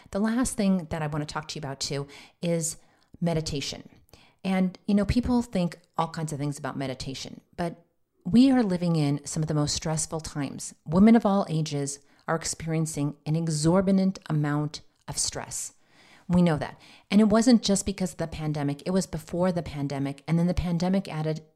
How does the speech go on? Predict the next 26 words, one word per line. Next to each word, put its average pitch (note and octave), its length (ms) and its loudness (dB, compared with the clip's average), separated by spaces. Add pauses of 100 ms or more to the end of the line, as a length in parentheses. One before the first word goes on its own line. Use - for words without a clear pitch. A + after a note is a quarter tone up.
and C#3+ 140 -2
made D3+ 120 -2
it D3 80 -6
even C#3 280 -4
worse. - 340 -8 (540)
And F#3+ 80 6
we're G#3 60 6
still C4 260 6
not B3+ 160 8
out G#3 140 2
of G3 80 -2
the F#3 60 -2
woods D3+ 380 -4
yet. C3+ 220 -6
So D3 140 -2
we D3+ 120 -4
still F3+ 240 -4
have F#3 120 -4
a F3+ 40 -2
lot D#3+ 340 -2
of D3 120 -10
people D3+ 280 -10
still D3+ 320 -4
in D3+ 140 -6
that C3+ 160 -4
same D#3+ 520 0